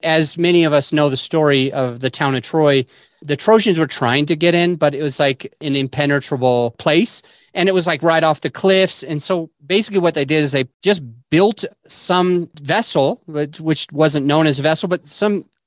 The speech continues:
"Hey, we give up and here's a awesome horse." Put it in front of the gates, and then they get in their, like,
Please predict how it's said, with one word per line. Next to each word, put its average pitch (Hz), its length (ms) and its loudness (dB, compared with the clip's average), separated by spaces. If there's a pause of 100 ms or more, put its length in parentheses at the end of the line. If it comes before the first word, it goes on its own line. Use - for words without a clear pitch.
(100)
"Hey, 156 280 0 (300)
we 208 200 0
give 214 280 2
up 196 260 2
and 139 160 -8
here's 175 480 2
a 139 160 0 (140)
awesome 147 380 0
horse." 120 380 -2 (180)
Put 254 180 4
it 233 100 2
in 214 160 2
front 202 160 2
of 180 60 -2
the 175 60 -2
gates, 180 280 2
and 147 80 0
then 151 140 2
they 156 80 -2
get 185 160 2
in 190 120 2
their, 151 260 4
like, 123 260 -2